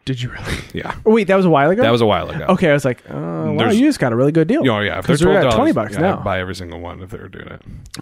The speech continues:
Speaker 1: I sold mine when they were at six, and I had about nine of them,
Speaker 2: Ugh.
Speaker 1: probably three or f-, four, f-, f-, four years ago.
Speaker 2: Yeah.
Speaker 1: Yeah, I wish I hadn't.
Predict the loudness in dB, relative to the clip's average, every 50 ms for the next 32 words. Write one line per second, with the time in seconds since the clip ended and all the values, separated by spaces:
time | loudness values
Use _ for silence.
0 | _ _ 0 0 0 0 2 2 2 2 2 0 0 0 0 0 0 0 -2 -2
1 | -2 -4 -6 -8 -10 _ -14 -16 -16 -8 -6 -6 -6 -6 _ -16 -16 -16 -18 -20
2 | -20 _ _ _ -8 -4 -4 -2 -2 -4 -4 -4 -6 -8 -8 -8 -6 -4 -2 -2
3 | -2 -2 -2 -4 -6 -8 -8 -8 -10 -10 -10 -12 -14 -14 -14 -14 -14 -14 -18 -20
4 | _ _ -4 -4 -2 -2 -2 -4 -6 _ _ _ _ _ _ 2 4 6 6 6
5 | 4 2 0 -2 -6 -14 -20 -20 -20 -20 -20 _ _ _ _ _ _ _ _ _
6 | -10 -4 2 4 4 4 4 4 2 0 -4 -10 -18 -20 -20 _ _ _ _ _
7 | _ _ _ -20 -20 -20 _ _ _ -12 -12 -10 -10 -12 -14 -16 -16 -14 -14 -14
8 | -14 -12 -14 -14 -12 -12 -12 -14 -14 -16 -20 _ _ -8 -6 -4 -4 -4 -4 -6
9 | -12 -14 -14 -16 -16 -18 -20